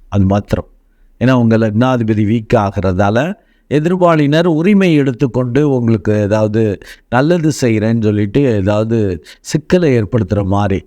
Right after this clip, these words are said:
செயல்பாடுகளை பண்ணிடுவாங்க. So கொஞ்சம் பார்க்கணும். செவ்வாய் சுக்கிரனாலே எதிர்பாலினர் வகை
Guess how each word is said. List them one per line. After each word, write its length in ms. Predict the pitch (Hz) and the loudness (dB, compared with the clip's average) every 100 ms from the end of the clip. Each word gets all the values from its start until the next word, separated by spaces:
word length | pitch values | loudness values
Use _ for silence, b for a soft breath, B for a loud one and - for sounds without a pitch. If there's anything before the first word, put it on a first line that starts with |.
| _ | _
செயல்பாடுகளை 720 | - 120 117 113 110 95 95 - | -4 0 2 2 0 0 -2 0
பண்ணிடுவாங்க. 680 | 92 92 90 90 90 98 139 - _ _ _ | 0 0 0 0 0 -2 -4 -8 _ _ _
So 200 | - 170 | -4 -2
கொஞ்சம் 260 | 135 127 95 | 0 0 2
பார்க்கணும். 440 | 101 98 98 85 | 0 0 -2 -2
செவ்வாய் 480 | - 95 95 131 127 117 | -2 0 0 0 0 -4
சுக்கிரனாலே 600 | - 127 135 135 143 185 | -4 -2 0 0 2 2
எதிர்பாலினர் 720 | 135 151 139 135 123 113 110 | 2 0 2 2 2 0 0
வகை 420 | 104 101 147 180 | 0 0 0 -2